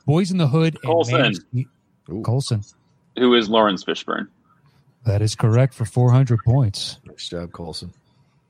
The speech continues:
Speaker 2: Uh,
Speaker 3: All right.
Speaker 2: Hell and Back for two then,
Speaker 3: Yep.
Speaker 2: right? We have that.
Speaker 3: That's
Speaker 1: That
Speaker 3: the
Speaker 1: is
Speaker 3: last
Speaker 1: it.
Speaker 3: category. That's the last question.
Speaker 2: Okay.
Speaker 3: Absolutely.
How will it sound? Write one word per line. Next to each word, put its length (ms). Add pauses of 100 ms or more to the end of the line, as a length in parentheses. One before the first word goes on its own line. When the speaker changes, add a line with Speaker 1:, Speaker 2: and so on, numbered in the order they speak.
(300)
Speaker 2:
Uh, 20
Speaker 3:
All 300
right. 100
Speaker 2:
Hell 100
and 120
Back 280 (440)
for 100
two 400
then, 320
Speaker 3:
Yep. 180
Speaker 2:
right? 160
We 100
have 100 (180)
that. 340 (360)
Speaker 3:
That's 200
Speaker 1:
That 60
Speaker 3:
the 60
Speaker 1:
is 40
Speaker 3:
last 180
Speaker 1:
it. 40
Speaker 3:
category. 300
That's 100
the 80
last 200
question. 360
Speaker 2:
Okay. 80
Speaker 3:
Absolutely. 540